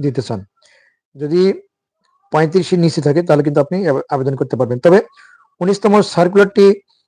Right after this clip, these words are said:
আমরা বলেছিলাম যে দুহাজার পঁচিশ সালে, অর্থাৎ চলমান বছরের, অর্থাৎ শেষ নাগাদ, ডিসেম্বর নাগাদ আসতে পারে। তো সেটা নিয়ে কিন্তু এক ধরনের ঝামেলা রয়ে গেছে, কারণ ইতিমধ্যে আপনারা জানেন যে এনটিএসসি চেয়ারম্যান মহোদয়, তিনি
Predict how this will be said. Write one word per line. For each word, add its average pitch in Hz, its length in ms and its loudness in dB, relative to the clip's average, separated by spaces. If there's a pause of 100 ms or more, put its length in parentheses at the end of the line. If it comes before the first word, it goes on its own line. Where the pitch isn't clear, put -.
(160)
আমরা 156 140 -4
বলেছিলাম 175 360 0
যে 170 160 4
দুহাজার 151 360 4 (680)
পঁচিশ 165 280 -10
সালে, 135 140 0
অর্থাৎ 131 200 -2
চলমান 156 520 0
বছরের, 160 420 2 (1200)
অর্থাৎ 151 240 -6
শেষ 165 240 -2
নাগাদ, 151 180 2
ডিসেম্বর 147 340 -2
নাগাদ 147 240 0
আসতে 139 200 0
পারে। 147 200 2
তো 165 180 -2
সেটা 185 180 -4
নিয়ে 202 120 0
কিন্তু 190 180 0
এক 175 80 4
ধরনের 165 260 4 (800)
ঝামেলা 147 240 0
রয়ে 147 200 4
গেছে, 139 220 0
কারণ 139 180 -4
ইতিমধ্যে 139 520 -2
আপনারা 135 240 -4
জানেন 135 240 -2
যে 131 160 -2 (720)
এনটিএসসি 139 440 -8
চেয়ারম্যান 139 380 -4
মহোদয়, 127 260 -2
তিনি 135 200 -6